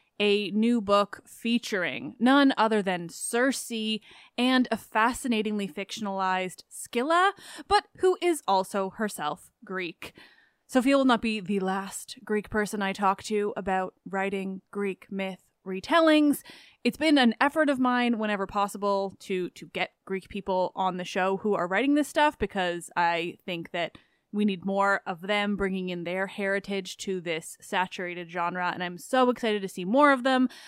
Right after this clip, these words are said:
I also just spoke with somebody yesterday whose episode will be coming out in a little bit.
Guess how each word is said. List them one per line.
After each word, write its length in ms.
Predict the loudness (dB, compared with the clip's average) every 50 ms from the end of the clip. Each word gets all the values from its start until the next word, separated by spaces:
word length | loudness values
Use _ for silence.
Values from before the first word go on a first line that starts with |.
| -20 -20 -6
I 80 | -2 -2
also 160 | 0 0 -2
just 160 | -6 -8 -8
spoke 240 | -4 -2 -2 -2 0
with 240 | -2 -2 -2 -4 -8
somebody 560 | -6 -4 -2 -2 0 -2 -2 -2 -6 -8 -6 -2
yesterday 720 | -2 -2 -2 -2 -4 -2 0 0 0 0 0 -2 -4 -4 -6 -6
whose 220 | -6 -6 -6 -6
episode 360 | -8 -8 -8 -8 -10 -10 -8 -8
will 100 | -6 -8
be 120 | -8 -10
coming 440 | -8 -8 -8 -6 -6 -6 -8 -8 -12 _ -20 -20 _ _ -4
out 240 | -2 -2 -2 -2 -4
in 120 | -6 -6
a 80 | -4 -4
little 280 | -4 -4 -4 -6 -4
bit. 420 | -2 -2 0 0 -2 -4 -6 -16